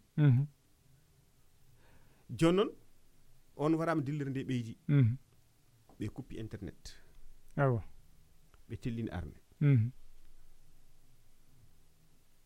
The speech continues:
Speaker 2: Mbela yimɓe ɓe ne mbasa andude ko kewata e nder leydi o.
Speaker 1: Eyi, eyi. Mhm.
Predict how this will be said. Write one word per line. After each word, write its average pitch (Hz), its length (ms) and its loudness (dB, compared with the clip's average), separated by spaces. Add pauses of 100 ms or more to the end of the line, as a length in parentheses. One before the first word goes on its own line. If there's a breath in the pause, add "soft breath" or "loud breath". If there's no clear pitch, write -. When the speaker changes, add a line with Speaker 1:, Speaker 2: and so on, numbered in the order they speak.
(1600)
Speaker 2:
Mbela 135 340 -2 (140)
yimɓe 135 320 -4
ɓe 147 140 -2
ne 131 60 0
mbasa 131 440 -2
andude 156 280 -2
ko 131 100 -8
kewata 123 340 -6
e 120 40 -8
nder 110 140 -8
leydi 107 300 -8
o. - 80 -4
Speaker 1:
Eyi, 151 240 12
eyi. 170 200 8 (240)
Mhm. 123 300 -4